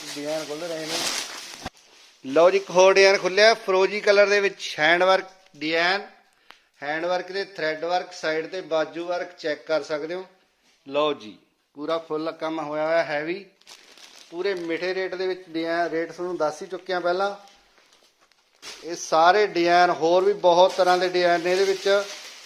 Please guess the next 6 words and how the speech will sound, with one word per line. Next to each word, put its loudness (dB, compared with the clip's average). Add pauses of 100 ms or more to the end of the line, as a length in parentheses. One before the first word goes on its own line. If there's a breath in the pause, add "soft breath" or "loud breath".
(840)
ਸਾਰੇ 4
ਤੁਹਾਨੂੰ 0 (100)
ਸ਼ਾਪ 2
ਤੇ -2
ਪਹੁੰਚ -4
ਕੇ -2